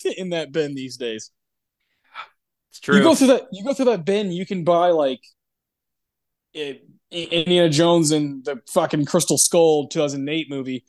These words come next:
Speaker 1: You can also buy, like, Citizen <laughs> Kane, you know, and those bo-, those, like, buy three for ten dollars. Like, those bins are just, like, a total grab bag.
Speaker 2: Yeah.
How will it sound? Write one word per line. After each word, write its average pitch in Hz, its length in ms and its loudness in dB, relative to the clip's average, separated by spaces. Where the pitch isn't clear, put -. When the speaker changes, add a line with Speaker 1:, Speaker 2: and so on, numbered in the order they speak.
Speaker 1:
You 151 140 4
can 160 60 4
also 151 280 2
buy, 135 320 0
like, 127 200 -4
Citizen 156 500 -4
<laughs> - 60 -16
Kane, 202 380 -6
you 214 100 -2
know, 208 180 -4
and 170 160 0
those 156 200 2
bo-, 147 300 -4
those, 147 220 0
like, 143 180 0
buy 196 180 -2
three 190 280 0
for 151 120 -4
ten 196 180 -4
dollars. 151 460 -4
Like, 123 140 -8
those 131 180 -2
bins 120 420 -2
are 104 120 -6
just, 104 280 -2
like, 101 200 -2
a - 60 -20
total 151 400 2
grab 127 300 -4
bag. 85 300 -8
Speaker 2:
Yeah. 311 400 0